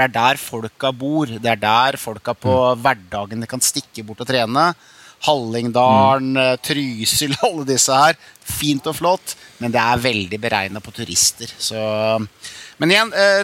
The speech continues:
Speaker 1: terrengsykkel i Norge om dagen. Eh, dessverre, maraton, Birken, alle disse her er jo veldig, veldig nede sånn sett, men Formel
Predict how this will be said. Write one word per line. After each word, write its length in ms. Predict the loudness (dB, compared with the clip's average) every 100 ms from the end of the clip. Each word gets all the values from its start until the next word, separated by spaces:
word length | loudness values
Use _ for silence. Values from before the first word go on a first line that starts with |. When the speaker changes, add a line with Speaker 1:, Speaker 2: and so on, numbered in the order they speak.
| 0
Speaker 1:
terrengsykkel 680 | -2 -2 -4 -4 -6 -8 -4
i 40 |
Norge 260 | -4 -4 -4
om 120 | 0
dagen. 480 | 0 0 -2 -2 0
Eh, 840 | 2 4 2 2 -2 -4 -6 -8 -8 0
dessverre, 680 | 0 2 2 0 0 -2 0
maraton, 720 | 2 2 0 -2 -2 -2 0
Birken, 480 | -2 -2 -6 -4 -2
alle 160 | 0
disse 220 | 0 2 2
her 220 | 2 2
er 160 | 0 0
jo 140 | -4
veldig, 420 | -2 -2 -2 -4
veldig 320 | -2 -2 -2 0
nede 500 | 0 0 -2 -4 -4
sånn 180 | -2 -2
sett, 240 | -2 -2
men 180 | -2 -2
Formel 640 | -4 -4 0 0 0